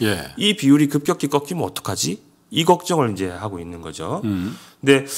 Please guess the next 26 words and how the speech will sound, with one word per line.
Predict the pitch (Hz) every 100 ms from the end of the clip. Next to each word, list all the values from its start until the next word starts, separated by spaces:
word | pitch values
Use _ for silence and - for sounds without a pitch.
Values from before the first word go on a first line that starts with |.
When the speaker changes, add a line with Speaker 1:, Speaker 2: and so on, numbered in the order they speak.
| - - - -
Speaker 2:
어, | 95 95 90 90 - -
그린스펀 | - 143 202 - - - 226 214
의장이 | 165 131 147 147 131
만약에 | 98 107 110 107
지금 | 113 113
연준 | 92 90 104
의장이면 | 90 87 80 90 80 - _ _ _ _ _ -
그럴 | 147 147
수도 | -
있겠다. | 113 98 - - - _ -
예. | 110 110 -
Speaker 1:
<laughs> | 151 - 131
Speaker 2:
자기 | 117 135
주관이 | 123 127 107
워낙 | 123 127
뚜렷하신 | 113 113 - 117 120 107
분이라 | 98 98 139 104
Speaker 1:
네. | 101 90 95 -
Speaker 2:
예, | 90 82 -
구십사 | - 147 170 - 117
년에 | 123 117
그런 | 120 127
경험이 | 107 104 104
한 | 117 107
번 | 107
있죠. | 85 -